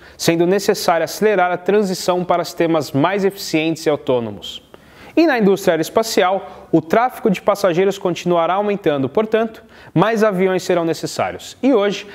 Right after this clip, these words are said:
ainda há um enorme backlog. Embora sejam indústrias muito diferentes, com diferentes necessidades do consumidor,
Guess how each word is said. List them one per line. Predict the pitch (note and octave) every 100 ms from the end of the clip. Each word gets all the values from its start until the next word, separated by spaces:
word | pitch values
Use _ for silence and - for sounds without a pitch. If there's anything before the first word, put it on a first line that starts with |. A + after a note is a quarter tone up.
| -
ainda | D3 F3 F#3
há | F3+
um | F3+
enorme | E3 E3+ G#3 G#3
backlog. | F3+ F#3+ - D#3 D3 B2+ A2+ - - - -
Embora | C3+ C3+ E3+ F3
sejam | - D#3+ D3 C#3+
indústrias | C#3 C3+ C3 C3+ A2+
muito | C#3+ A#3 A#3
diferentes, | - F#3 D#3+ D#3 D3+ -
com | - C#3+ A#2+ -
diferentes | - B2+ D3+ E3 A3
necessidades | A3 F#3+ F3+ - D#3+ C#3
do | C3+
consumidor, | D3 C#3 G#3+ B3 G3+ G3+ G3